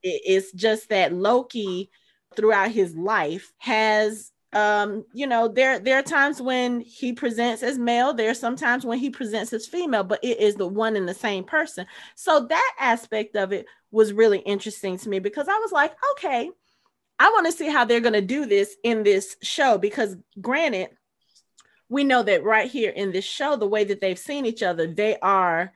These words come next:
kinda sorta two separate people here, because, you know, she's from, I, I don't know how, again, I don't know how this works.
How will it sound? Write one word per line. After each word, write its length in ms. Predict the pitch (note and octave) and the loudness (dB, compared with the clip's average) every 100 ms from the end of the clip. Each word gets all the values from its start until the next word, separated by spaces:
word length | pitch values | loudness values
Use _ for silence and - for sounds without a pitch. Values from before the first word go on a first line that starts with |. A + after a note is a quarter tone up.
| _ | _
kinda 300 | - G3+ A#3 | 0 2 2
sorta 300 | B3 B3+ B3+ | 0 0 0
two 200 | - D#4 | -2 -4
separate 520 | D4 A#3+ A#3 C4 - | -2 0 2 0 -4
people 480 | - C4 B3+ C4+ C4+ | -6 -6 -4 -6 -6
here, 300 | - A#3+ B3 | -10 -2 -2
because, 680 | C4+ A#3+ A#3+ A3 G#3 G#3 - | -2 -6 -2 0 0 -4 -18
you 180 | A3 A3 | -10 -6
know, 360 | F#3 D#3+ E3 F3+ | -4 -4 -6 -8
she's 440 | F#3 - - A3 A3 | -14 -10 -6 -6 -6
from, 300 | G#3 F#3+ F#3 | -2 -2 -2
I, 160 | F3+ F#3 E3 | 0 0 2
I 100 | G3 | 0
don't 180 | G3+ | 0
know 180 | G3+ G3 | 0 -2
how, 100 | G#3 - | -2 -6
again, 440 | E3+ E3+ G#3+ F3+ - | -6 -4 -2 -2 -4
I 60 | D#3 | -4
don't 160 | D#3+ | -4
know 80 | D#3+ | -4
how 160 | F#3 E3 | -4 -4
this 180 | F3 | -6
works. 280 | F3+ G3 - | -4 -4 -4